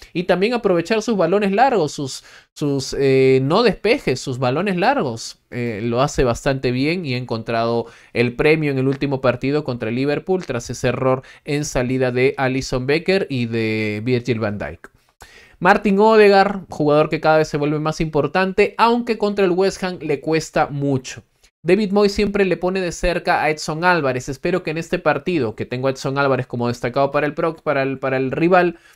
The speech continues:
espero que se de-, que destaque aún más Martin Odegaard y que sea lo suficientemente bueno como para superar al mexicano,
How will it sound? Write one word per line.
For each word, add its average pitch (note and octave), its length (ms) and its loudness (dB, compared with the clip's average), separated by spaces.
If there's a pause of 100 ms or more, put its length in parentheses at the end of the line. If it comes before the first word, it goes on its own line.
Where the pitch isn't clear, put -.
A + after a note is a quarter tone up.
(180)
espero E3 320 0
que D#3+ 100 -4
se D#3 160 -2
de-, D3 220 -2
que D#3 100 0
destaque D#3+ 520 -2
aún D#3+ 280 2
más F3 180 -2
Martin F3 380 -4
Odegaard F#3+ 480 0
y C#3 120 -14
que D3 100 -4
sea D3 200 -2
lo D3 120 -2
suficientemente C#3 1400 0
bueno G3 400 4
como F#3 220 0
para E3 160 2
superar D3 380 -2
al D3+ 100 0
mexicano, D3 680 -4